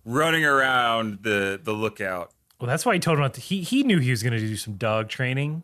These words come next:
Speaker 2: That's
Speaker 1: Mm.
Speaker 2: why he told, was like, "Don't, don't
Speaker 1: No
Speaker 2: skid
Speaker 1: skid
Speaker 2: mark these
Speaker 1: marks.
Speaker 2: tiles."
Speaker 1: No skid marks, and don't pee on the bushes. <laughs>
Speaker 2: There's an area for this. Here are some bags.
Speaker 1: That little dirt patch over, oh, God, who is that?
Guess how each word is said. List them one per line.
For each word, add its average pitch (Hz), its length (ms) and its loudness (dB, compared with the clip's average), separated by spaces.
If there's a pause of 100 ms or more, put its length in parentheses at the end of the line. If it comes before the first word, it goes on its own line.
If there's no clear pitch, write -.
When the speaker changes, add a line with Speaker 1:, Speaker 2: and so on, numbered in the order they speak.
Speaker 2:
That's 127 140 -4
Speaker 1:
Mm. 123 40 0
Speaker 2:
why 127 60 2
he 120 80 0
told, 131 140 -4
was 110 100 -8
like, 104 160 -8
"Don't, 95 300 -10
don't 117 200 -10
Speaker 1:
No 98 120 -2
Speaker 2:
skid 87 80 -8
Speaker 1:
skid 156 180 -10
Speaker 2:
mark 143 240 -8
these - 120 -14
Speaker 1:
marks. 92 120 -10
Speaker 2:
tiles." 104 400 -10
Speaker 1:
No 113 80 -10
skid 147 180 -14
marks, 127 300 -12
and 90 80 -10
don't 113 160 -8
pee 131 80 -6
on 120 100 -4
the 113 60 -6
bushes. - 440 -12 (680)
<laughs> - 760 -20
Speaker 2:
There's 120 200 -4
an 180 100 2
area 151 320 2
for - 120 -14
this. - 380 -18 (1000)
Here 131 160 -2
are 147 40 0
some 160 160 -2
bags. 120 680 -4 (1200)
Speaker 1:
That 156 260 0
little 214 260 -2
dirt 196 400 0
patch 110 340 0
over, 139 260 0
oh, 127 180 0
God, 131 300 -2
who 240 200 2
is - 180 0
that? 208 400 0